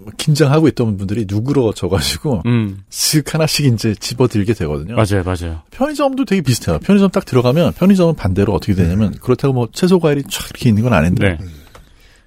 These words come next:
Speaker 1: 눈에 잘 보이는 위치에
Speaker 3: 음.
Speaker 1: 편의점에서 밀고 싶은 게 항상 있습니다.
Speaker 3: 그렇죠.
Speaker 2: 그렇죠.
Speaker 1: 네.
Speaker 3: 원래 눈에 제일 잘 보이는데 도시락, 삼각김밥, 오늘 내에 밀어내야 되는 물량,
Speaker 2: 음.
Speaker 3: 그리고 계산대 옆에는 하리보가 줄을 서 있습니다.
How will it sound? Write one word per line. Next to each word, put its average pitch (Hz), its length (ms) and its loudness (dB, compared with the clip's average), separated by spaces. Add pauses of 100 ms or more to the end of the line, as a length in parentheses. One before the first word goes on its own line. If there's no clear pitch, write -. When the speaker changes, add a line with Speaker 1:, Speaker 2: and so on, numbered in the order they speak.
(220)
Speaker 1:
눈에 110 240 4
잘 104 240 -2
보이는 98 400 0
위치에 - 380 -12 (300)
Speaker 3:
음. 78 180 -10 (600)
Speaker 1:
편의점에서 156 440 -2
밀고 113 320 2
싶은 - 240 -4
게 101 60 -10
항상 113 240 -8
있습니다. - 340 -14
Speaker 3:
그렇죠. - 340 -4
Speaker 2:
그렇죠. 90 440 0
Speaker 1:
네. 76 60 -8 (360)
Speaker 3:
원래 151 220 -2
눈에 160 200 -4
제일 151 260 0
잘 220 180 4
보이는데 165 580 -6 (380)
도시락, 214 400 -2
삼각김밥, 196 580 -2 (160)
오늘 208 280 2
내에 214 140 2
밀어내야 180 360 -2
되는 170 180 -4
물량, 165 400 0
Speaker 2:
음. 95 400 -6
Speaker 3:
그리고 190 300 -6
계산대 202 380 -4
옆에는 202 380 -2
하리보가 233 500 0
줄을 170 260 -6
서 - 80 -2
있습니다. 143 340 -4